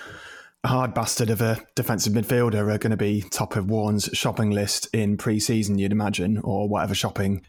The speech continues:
he can do. Talked about Harvey White there, and he was, um, definitely in the thick of the action throughout at Peterborough,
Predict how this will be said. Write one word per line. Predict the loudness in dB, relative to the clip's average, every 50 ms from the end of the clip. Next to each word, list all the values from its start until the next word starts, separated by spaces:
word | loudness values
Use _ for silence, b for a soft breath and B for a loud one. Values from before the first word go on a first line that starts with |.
| b _
he | -2 -2
can | 0 2 2 2 2
do. | 4 4 4 2 2
Talked | 2 0 0 0 2
about | 0 2
Harvey | 2 2 2 2
White | 2 2 0 0 0
there, | 0 2 2 2 0 0 -4 -2
and | 0 2 2
he | 4 2
was, | 2 2 2 2 2 2 0 0
um, | 2 2 2 2 2 2 0 -2 -4 _ -4
definitely | -4 -2 0 0 0
in | 0
the | 0
thick | 0 -2 0 0
of | 2
the | 2 0
action | 0 -2 -2 -2 0 2 2 2
throughout | 0 0 0 2 2 2 2 2 0 -2 -2 -4 -6 -4 -2
at | -2 -2 -2 -2 -4 -6 -8 -8 -8
Peterborough, | -2 -2 0 0 0 -2 -2 0 0 2 0 0 -2